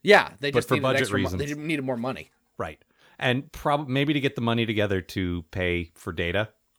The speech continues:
Speaker 1: Mm-hmm.
Speaker 2: Or, I don't know. But, like, I get it. I totally get it. But it's not, like, there's ways to write this.
Speaker 1: Mm-hmm.
Speaker 2: The thing is, I like, like, remember, uh, I, of course you remember, Matt, like, old comics where an arc would be as long as it was.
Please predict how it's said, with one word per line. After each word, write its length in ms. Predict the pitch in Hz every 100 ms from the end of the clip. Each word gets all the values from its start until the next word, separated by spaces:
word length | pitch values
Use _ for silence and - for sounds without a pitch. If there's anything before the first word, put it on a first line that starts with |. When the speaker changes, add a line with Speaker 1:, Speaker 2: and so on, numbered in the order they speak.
| _
Speaker 1:
Mm-hmm. 240 | 101 117 127 - _
Speaker 2:
Or, 380 | - 101 92 101
I 140 | - 120
don't 140 | 117
know. 200 | 104 73 -
But, 220 | 98 -
like, 220 | 104 92 -
I 80 | 127
get 240 | 127 107
it. 140 | 71 -
I 120 | - 98
totally 320 | 107 95 85
get 200 | 76 60
it. 80 | - -
But 280 | - 107 - _ _ -
it's 240 | 127 - - -
not, 280 | 135 110 _
like, 220 | 143 127
there's 160 | - 143
ways 220 | 175 180
to 80 | -
write 220 | 139 147
this. 340 | - 73 - - _ -
Speaker 1:
Mm-hmm. 200 | 110 95 - _ _ -
Speaker 2:
The 80 |
thing 140 | 143 302
is, 140 | 254 -
I 120 | 185
like, 500 | 240 160 202 - - _ _ _ _ -
like, 180 | 135 -
remember, 540 | 156 156 240 247 214 - _ _ -
uh, 120 | 135 117
I, 220 | 139 135
of 100 | 151
course 240 | - 156 139
you 100 | 120
remember, 340 | 92 82 73
Matt, 240 | 64 65 -
like, 300 | - 127 131
old 200 | 160 151 -
comics 540 | 143 113 85 - - - _ -
where 260 | 117 117
an 140 | 117 123
arc 220 | 120 120
would 120 | 131
be 120 | 123
as 120 | 120 110
long 180 | 107
as 100 | 104
it 80 | 110
was. 380 | 95 76 69